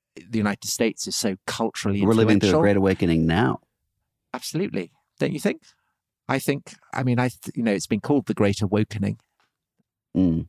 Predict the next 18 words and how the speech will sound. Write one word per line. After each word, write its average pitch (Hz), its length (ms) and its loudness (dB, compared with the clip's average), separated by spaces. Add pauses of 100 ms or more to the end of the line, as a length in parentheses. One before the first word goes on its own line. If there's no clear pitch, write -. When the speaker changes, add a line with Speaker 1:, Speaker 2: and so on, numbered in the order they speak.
(120)
Speaker 2:
mm-hmm. 85 260 -4 (340)
Speaker 1:
I, 120 140 2
th-, - 180 -8
I, - 220 -4
I 135 40 -2
think 139 220 -2
it's 117 140 -4
very, 175 300 4
very 123 220 2
clear 107 520 0
that, 92 140 -2 (200)
that 98 160 0
what 110 180 0
people 107 280 0
would 95 180 -10
call 110 240 0
woke 92 480 -2 (280)
is 113 560 0